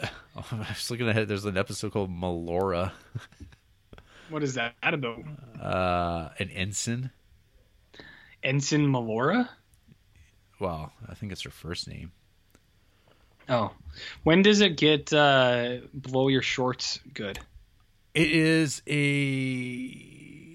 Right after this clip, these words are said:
Speaker 2: Eventually.
Speaker 1: Yeah, it's a slow creep toward, like, the main thrust, I guess, of what the series becomes.
Speaker 2: Okay.
Speaker 1: Definitely by the end of season two, I would say you will be more involved. Like,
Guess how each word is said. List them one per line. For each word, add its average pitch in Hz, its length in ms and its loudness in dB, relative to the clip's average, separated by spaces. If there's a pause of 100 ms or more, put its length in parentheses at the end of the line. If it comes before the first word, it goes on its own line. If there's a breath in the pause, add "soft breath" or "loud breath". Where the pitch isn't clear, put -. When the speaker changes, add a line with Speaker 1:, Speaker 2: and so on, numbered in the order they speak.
(120)
Speaker 2:
Eventually. 110 580 0 (120)
Speaker 1:
Yeah, 147 260 4
it's 147 120 0
a 180 40 0
slow 208 380 2
creep 143 540 -2
toward, 131 420 -2
like, 110 300 0 (120)
the 95 120 -4
main 92 520 -2
thrust, - 500 -8
I 104 80 -6
guess, 110 200 -2
of 110 60 -6
what 101 120 -6
the 95 60 -8
series 95 340 -4
becomes. 85 580 -6 (380 loud breath)
Speaker 2:
Okay. - 80 6
Speaker 1:
Definitely 185 220 6
by 139 140 8
the 127 100 6
end 117 100 2
of 101 60 -2
season 95 340 -2
two, 107 520 -2 (100)
I 98 100 -2
would 101 140 -2
say 98 180 0
you 92 140 0
will 90 100 0
be 87 320 0
more 85 300 -4
involved. 76 380 -4
Like, 85 160 -6